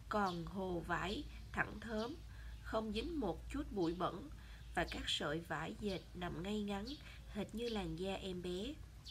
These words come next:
có tính đàn hồi cao, căng mịn, tươi tắn và khỏe mạnh. Tuy nhiên, cho dù ban đầu chiếc khăn có trắng đến mấy,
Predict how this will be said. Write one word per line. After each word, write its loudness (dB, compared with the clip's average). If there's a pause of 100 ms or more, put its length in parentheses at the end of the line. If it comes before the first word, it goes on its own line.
có 2
tính -2
đàn 0
hồi -2
cao, -2 (800)
căng 2
mịn, 2 (180)
tươi 2
tắn 0
và 4 (100)
khỏe 0 (100)
mạnh. 0 (1120)
Tuy 4
nhiên, 0 (440)
cho 2
dù 4
ban 2
đầu 2 (260)
chiếc 0
khăn 0
có 4
trắng -2
đến 0
mấy, 2